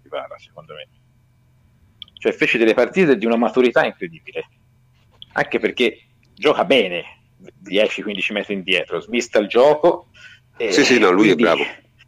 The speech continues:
Speaker 1: E segnò sempre Mandzukic in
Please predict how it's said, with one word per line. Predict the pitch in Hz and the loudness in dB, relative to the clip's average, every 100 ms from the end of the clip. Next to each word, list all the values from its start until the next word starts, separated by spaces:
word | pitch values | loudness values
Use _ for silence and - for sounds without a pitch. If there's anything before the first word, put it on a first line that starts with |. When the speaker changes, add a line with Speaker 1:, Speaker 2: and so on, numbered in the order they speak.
| _ _ _ _ _ _ _ _ _ _ _ | _ _ _ _ _ _ _ _ _ _ _
Speaker 1:
E | 170 202 - 165 - - - - | -2 -2 -4 -14 -18 -20 -20 -20
segnò | - 151 151 135 | -4 0 2 2
sempre | - 139 - | 0 -2 -2
Mandzukic | 104 80 78 90 95 | -4 -4 -4 -4 -4
in | - | -6